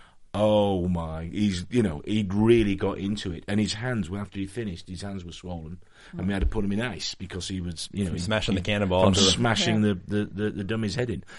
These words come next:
Speaker 1: And it was genuinely, um, it was genuinely scary to watch it, watch it, watch him do it. It was great performance. Fantastic acting.
Speaker 2: That's what we love. <laughs>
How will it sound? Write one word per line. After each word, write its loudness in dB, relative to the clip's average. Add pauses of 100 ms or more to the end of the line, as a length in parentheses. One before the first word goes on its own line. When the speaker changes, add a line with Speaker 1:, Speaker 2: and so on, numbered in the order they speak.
(180)
Speaker 1:
And 8
it 4
was 2
genuinely, 2
um, -2
it 0
was -4
genuinely -2
scary 0
to -6
watch -4
it, -8 (120)
watch -10
it, -10 (140)
watch -10
him -8
do -4
it. -6
It -4
was -8
great -4
performance. -10 (180)
Fantastic -8
acting. -12 (440)
Speaker 2:
That's -8
what 2
we 6
love. 6 (280)
<laughs> -10